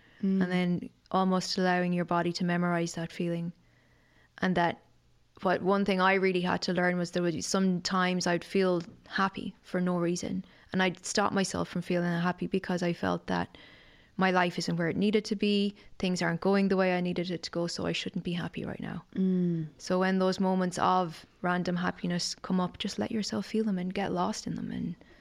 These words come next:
Speaker 1: Mm.
Speaker 2: yeah.
Speaker 1: So it's
Speaker 2: So
Speaker 1: about being present.
Speaker 2: being present, yeah.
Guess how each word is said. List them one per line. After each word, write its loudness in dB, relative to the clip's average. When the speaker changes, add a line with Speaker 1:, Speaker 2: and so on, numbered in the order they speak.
Speaker 1:
Mm. 2
Speaker 2:
yeah. -4
Speaker 1:
So 0
it's -2
Speaker 2:
So -2
Speaker 1:
about 4
being 2
present. 0
Speaker 2:
being 2
present, -4
yeah. -4